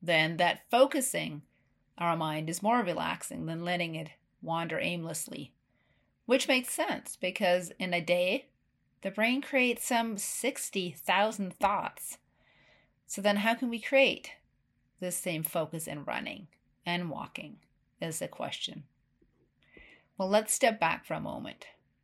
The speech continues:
In the journey of adopting a new practice,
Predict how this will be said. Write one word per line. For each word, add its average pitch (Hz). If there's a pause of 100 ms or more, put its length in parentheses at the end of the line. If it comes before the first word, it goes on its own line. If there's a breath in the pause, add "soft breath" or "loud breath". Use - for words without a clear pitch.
(320)
In 165
the 170
journey 233
of 233
adopting 160 (280)
a 156
new 156
practice, -